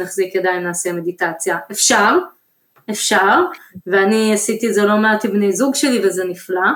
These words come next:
שפשוט יושבים ועושים מדיטציה לפני, וזה פשוט מכניס לאנרגיה אחרת. אבל אני מדברת על הרגע הזה של העצירה, שאנחנו לא רוצים למיטה לעשות סקס, שאנחנו רגע...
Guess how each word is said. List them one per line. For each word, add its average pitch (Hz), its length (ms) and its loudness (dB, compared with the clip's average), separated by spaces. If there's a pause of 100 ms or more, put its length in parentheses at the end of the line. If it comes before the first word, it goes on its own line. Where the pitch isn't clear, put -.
(460)
שפשוט 320 380 0
יושבים 320 340 4
ועושים 302 280 4
מדיטציה 294 580 2
לפני, 226 560 2
וזה 214 280 -2
פשוט 254 300 -4
מכניס 277 380 2
לאנרגיה 185 440 0
אחרת. 170 500 -8 (840)
אבל 208 140 2
אני 240 120 4
מדברת 302 460 4
על 285 100 4
הרגע 294 380 4
הזה 247 140 2
של 233 220 0
העצירה, 208 560 2 (1000)
שאנחנו 214 320 0
לא 254 100 4
רוצים 294 480 2
למיטה 226 440 2
לעשות 208 420 0
סקס, - 580 -6 (880)
שאנחנו 202 320 -2
רגע... 262 300 4